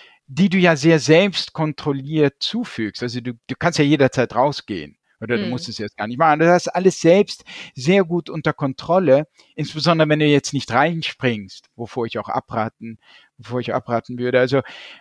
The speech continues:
Speaker 1: wenn man so kontrolliert reingeht, äh, ist es wie, als könnte man eine Panikattacke üben. Und wenn dann das Leben einen stresst und irgendwie überfällt mit irgendetwas, was einen, äh, überfordern könnte,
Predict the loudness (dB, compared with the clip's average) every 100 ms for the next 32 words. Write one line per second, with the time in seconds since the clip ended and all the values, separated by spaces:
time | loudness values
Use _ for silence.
0 | -6 -4 -2 -4 -6 -6 -4 -2 -2 -2
1 | -2 -2 -2 -4 -4 -4 -2 -2 -6 -12
2 | -14 -8 -2 -2 -2 -6 -6 -4 -2 -4
3 | -2 -2 -2 -2 -2 -4 -4 -2 -2 -2
4 | -6 -8 -6 -6 -2 2 4 4 4 2
5 | -2 2 2 2 2 4 4 2 -6 0
6 | 2 2 0 -6 -6 -8 -8 -6 -6 -6
7 | -8 -6 0 0 0 2 4 4 0 -4
8 | -4 0 0 0 0 -4 -2 -4 -4 -4
9 | -6 -4 -4 -4 -4 -6 -8 -8 -6 -6
10 | -6 -6 -4 -2 2 2 2 0 -2 -8
11 | -8 -8 -8